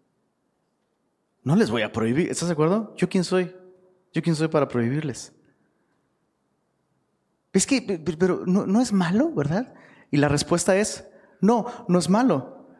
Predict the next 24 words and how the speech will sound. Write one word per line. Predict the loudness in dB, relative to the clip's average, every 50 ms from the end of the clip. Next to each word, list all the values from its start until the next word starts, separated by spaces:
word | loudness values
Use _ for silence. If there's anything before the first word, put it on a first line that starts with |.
| _ _
Pero | 2 2 4
la | 4 2 2
pregunta | 2 2 2 2 2 0 2 2 2
es | 2 2
si | 2 2 2
eso | 2 2 0 0
es | -2 -2 -4
bíblico. | -4 -4 -2 -2 -2 -4 -4 -6 -10 -18 -20 _ _ _ _ _ _ _ _ -20 -20 -20 -4 -2
Porque | 0 2 2
entonces, | 2 4 2 2 4 2 2 2
si | 4
la | 2 2 4 4
persona, | 2 2 2 2 2 2 2 4 2 0 0 -4 -10 -16 -20 -20 -20 _ _ _ _ _ _ _ _
es | 0 2
interesante, | 2 2 4 2 2 2 0 -2 -4 -4 -6 -10 -12 -16 _ -20 _ -20 -20 _ _
estoy, | -10 -6 -2 0 0 0 0
estoy | 0 2 2 2 2
tratando | 2 0 2 2 2 2 4 4
de | 2
ordenar | 2 2 2 2 2 4 4
mis | 2 2 2 2
ideas, | 2 2 2 0 -2
chicos, | -4 -6 -8 -8 -12 -12
¿ok? | -4 0